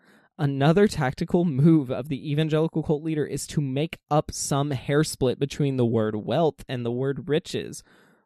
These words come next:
when no real distinction of this kind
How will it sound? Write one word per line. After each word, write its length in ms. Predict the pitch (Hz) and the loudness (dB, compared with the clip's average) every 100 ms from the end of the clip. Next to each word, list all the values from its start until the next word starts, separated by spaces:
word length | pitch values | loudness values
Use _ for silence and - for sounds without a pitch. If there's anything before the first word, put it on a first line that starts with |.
| _ | _
when 300 | 262 160 156 | -2 -2 0
no 180 | 156 196 | 2 2
real 360 | 165 143 170 | 2 0 0
distinction 500 | 151 143 - 123 - | -2 -6 -6 -6 -4
of 220 | 117 107 104 | -4 -4 -2
this 240 | 120 - | -2 -2
kind 480 | - 107 107 92 | -6 -6 -6 -6